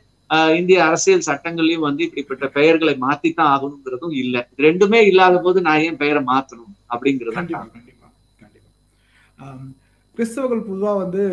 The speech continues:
Speaker 2: யார்கிட்டயும் போய் வாக்குவாதம் பண்ண மாட்டாங்க, தர்க்கம் பண்ண மாட்டாங்க அப்படின்னு ஒரு, ஒரு இது இருந்தது. ஆஹ், நீங்க வந்து முதல் தடவையா அந்த அப்பாலஜெட்டிக்ஸ்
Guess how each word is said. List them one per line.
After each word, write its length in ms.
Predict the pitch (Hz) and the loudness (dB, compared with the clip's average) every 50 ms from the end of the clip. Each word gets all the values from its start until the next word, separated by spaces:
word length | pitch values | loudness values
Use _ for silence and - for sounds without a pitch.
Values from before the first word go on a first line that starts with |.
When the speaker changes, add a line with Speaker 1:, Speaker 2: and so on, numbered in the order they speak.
| 170 151 139 131 127 123 123 _ _ _ - | -2 -4 -6 -8 -12 -14 -18 _ _ _ -16
Speaker 2:
யார்கிட்டயும் 460 | 165 160 165 175 170 170 175 185 180 | -12 -10 -10 -8 -10 -10 -10 -10 -8
போய் 160 | 175 180 170 | -6 -6 -4
வாக்குவாதம் 460 | 156 160 170 175 175 190 180 165 156 | -4 -4 -6 -8 -8 -8 -10 -8 -8
பண்ண 140 | 156 147 147 | -10 -10 -10
மாட்டாங்க, 340 | 143 139 127 131 123 123 127 135 131 123 117 _ _ _ _ _ _ 127 | -12 -14 -14 -16 -16 -16 -16 -16 -16 -18 -20 _ _ _ _ _ _ -12
தர்க்கம் 280 | 147 170 180 196 208 | -12 -10 -8 -6 -6
பண்ண 260 | 190 175 160 151 143 135 | -6 -8 -8 -10 -12 -12
மாட்டாங்க 260 | 127 127 123 127 131 123 120 - - | -14 -16 -16 -16 -16 -16 -18 -16 -14
அப்படின்னு 280 | 151 156 185 202 214 | -10 -6 -4 -2 -2
ஒரு, 400 | 202 175 160 156 143 135 131 131 135 | -2 -2 -2 -2 -4 -4 -6 -10 -10
ஒரு 160 | 147 147 147 | -8 -8 -8
இது 120 | 143 151 160 | -6 -6 -6
இருந்தது. 340 | 147 139 127 120 113 113 _ _ _ _ _ _ _ _ _ _ _ _ - | -6 -8 -10 -16 -18 -20 _ _ _ _ _ _ _ _ _ _ _ _ -12
ஆஹ், 320 | 175 175 180 175 175 170 165 | -8 -6 -6 -4 -6 -6 -6
நீங்க 340 | 160 185 240 269 277 254 233 | -4 -4 -2 -2 -2 -2 -2
வந்து 240 | 214 220 220 254 269 | -2 -2 -2 -2 0
முதல் 320 | 226 202 202 196 233 233 | 0 0 0 0 0 -2
தடவையா 300 | 202 208 196 196 185 190 | -2 -2 -4 -4 -4 -4
அந்த 340 | 220 220 196 170 165 180 175 | -4 -4 -4 -6 -6 -8 -12
அப்பாலஜெட்டிக்ஸ் 760 | - 165 - - 226 226 220 190 175 - 196 - - - - | -14 -14 -8 -6 -4 -4 -4 -4 -6 -8 -10 -10 -12 -14 -20